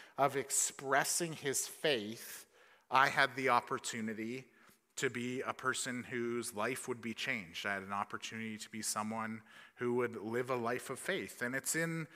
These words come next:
no small part uh, because of Pastor Dave and his family and the influence that they had on, on my family, that I am the person who I am today.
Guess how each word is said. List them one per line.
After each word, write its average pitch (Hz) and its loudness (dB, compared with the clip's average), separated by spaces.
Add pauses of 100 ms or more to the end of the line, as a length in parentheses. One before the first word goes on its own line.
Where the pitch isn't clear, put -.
(200)
no 156 8
small 165 8
part 127 2 (420)
uh, 139 10
because 147 4
of 139 2 (100)
Pastor 139 2
Dave 127 2
and 120 -4
his 135 -2
family 123 0 (260)
and 135 -2
the 135 -2
influence 127 -2
that 123 -4
they 113 4
had 123 4
on, 117 2
on 117 2
my 131 4
family, 123 0
that 143 4
I 147 8
am 156 6
the 175 2
person 175 2 (260)
who 151 6
I 165 10
am 175 4
today. 190 0